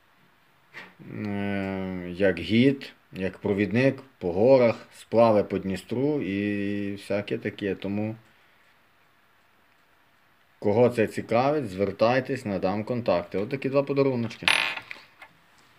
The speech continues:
А раз вже така справа, то ще покажу пряжечку, яку знайшов. І так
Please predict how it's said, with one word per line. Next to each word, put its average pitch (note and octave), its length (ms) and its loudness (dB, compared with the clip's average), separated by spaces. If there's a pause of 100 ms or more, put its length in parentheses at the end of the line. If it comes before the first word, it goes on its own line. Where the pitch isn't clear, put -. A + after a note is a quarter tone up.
(200)
А G2+ 140 -2
раз G#2+ 240 2
вже G2 140 -6
така G#2+ 240 0
справа, C3 420 4
то A2 120 -6
ще - 140 -8
покажу A#2+ 500 0 (400)
пряжечку, B2 560 4
яку G#2 240 2
знайшов. F#2 460 -2
І F2+ 40 -4
так - 280 -6